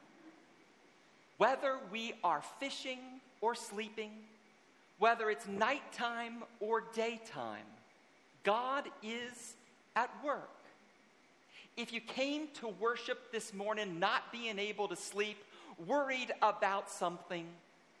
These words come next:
sleep trustfully. Know that God is at work even while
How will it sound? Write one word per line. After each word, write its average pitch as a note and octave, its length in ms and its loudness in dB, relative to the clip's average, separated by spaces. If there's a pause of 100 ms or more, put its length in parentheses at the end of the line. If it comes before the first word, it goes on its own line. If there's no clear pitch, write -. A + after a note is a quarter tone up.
(340)
sleep C#4+ 680 -4 (680)
trustfully. A#2+ 840 -2 (600)
Know B3+ 540 2
that - 280 -2
God A#3+ 440 4 (120)
is F3 280 0
at F#3+ 260 4 (160)
work D#3+ 280 2 (720)
even C4+ 460 -2 (340)
while E3+ 340 4